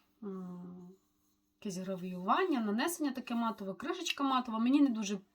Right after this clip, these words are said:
м, подобається на дотик це діло. Ні, не пахне, нічим не пахне. Тут у нас просто наклейка на дні.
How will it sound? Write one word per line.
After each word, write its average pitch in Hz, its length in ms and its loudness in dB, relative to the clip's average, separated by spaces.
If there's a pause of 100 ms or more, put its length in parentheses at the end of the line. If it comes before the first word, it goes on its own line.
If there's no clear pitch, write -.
м, 226 140 0
подобається 226 520 -2
на 214 120 -2
дотик 180 420 -6
це - 160 -16
діло. 294 400 -6 (2000)
Ні, 247 380 6
не 247 140 2
пахне, 190 480 -4
нічим 226 360 -2
не 185 120 -4
пахне. 247 440 0
Тут 254 240 -8
у 226 40 -6
нас 202 220 -4
просто 233 420 -10
наклейка 220 800 -2
на 233 160 -2
дні. 240 480 2